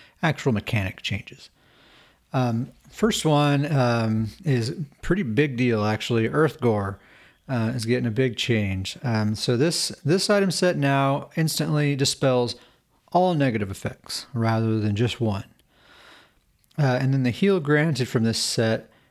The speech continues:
now only heals the target with the lowest health in the area rather than the six lowest targets in the area. So as it is right now in the live version of this game,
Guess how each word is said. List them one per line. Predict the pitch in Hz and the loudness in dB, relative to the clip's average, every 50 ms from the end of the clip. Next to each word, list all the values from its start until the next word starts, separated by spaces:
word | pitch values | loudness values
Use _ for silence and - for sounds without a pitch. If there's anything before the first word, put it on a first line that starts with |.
| _ _ - | _ _ -4
now | 120 127 143 160 165 170 | 0 0 2 2 2 0
only | 175 160 160 165 165 165 | 0 0 0 0 0 0
heals | 113 139 143 143 143 143 143 139 131 127 - - _ _ _ _ _ _ - | 2 2 2 4 4 2 2 0 -2 -4 -6 -8 _ _ _ _ _ _ -2
the | 117 120 | 0 0
target | 113 - - - 131 139 156 156 156 165 - | 0 0 0 2 2 2 2 2 0 -2 0
with | 151 143 139 - - 120 | 0 0 0 0 0 0
the | 113 117 | 2 2
lowest | 113 113 113 123 147 170 180 185 160 - - | 2 2 2 2 2 2 2 0 0 -2 -2
health | - 160 160 165 147 - - - | 0 2 2 2 0 -2 -8 -8
in | - 147 147 147 139 | -2 0 0 2 2
the | 127 120 113 - | 0 0 0 0
area | 120 123 131 135 120 107 101 98 98 98 98 98 95 _ _ _ _ _ _ _ _ _ _ _ _ - | 0 2 2 2 2 2 0 0 -2 -2 -2 -4 -6 _ _ _ _ _ _ _ _ _ _ _ _ -6
rather | - 113 113 113 113 110 120 117 | -2 0 2 2 2 2 0 0
than | 104 120 117 117 | 2 0 0 2
the | 117 123 117 | 2 0 0
six | - - - - 139 143 139 - - 117 | 0 -2 0 0 0 0 0 -4 -4 -2
lowest | 104 107 107 101 101 101 - - | 0 0 2 0 0 -2 -4 -4
targets | - 117 104 98 95 95 95 - | -4 -2 -2 -2 -4 -6 -8 -6
in | 107 104 98 | -6 -4 -4
the | 98 95 | -4 -4
area. | 95 95 92 - - - - - _ _ _ _ _ _ _ _ - - _ _ _ | -4 -6 -6 -8 -12 -16 -20 -20 _ _ _ _ _ _ _ _ -20 -20 _ _ _
So | - - - 113 110 107 104 107 107 - - - _ _ _ _ _ _ _ _ _ _ - | -8 -4 -2 0 0 0 -2 -2 -4 -6 -8 -12 _ _ _ _ _ _ _ _ _ _ -2
as | 127 127 127 123 117 | 0 0 0 2 2
it | 131 127 | 2 2
is | 151 165 160 143 - | 2 2 2 -2 -4
right | - 151 175 156 147 151 165 175 175 143 | -4 -2 0 0 2 2 2 2 2 2
now | 147 170 180 165 | 2 2 2 2
in | 139 | 2
the | 131 | 2
live | 123 131 143 160 170 156 | 4 4 4 4 4 2
version | 139 151 156 156 139 135 | 2 2 2 4 2 2
of | 131 120 | 2 2
this | 123 117 110 | 0 0 -2
game, | 113 110 117 123 139 135 120 110 104 98 104 101 | 0 2 2 4 4 2 2 0 -2 -2 -4 -6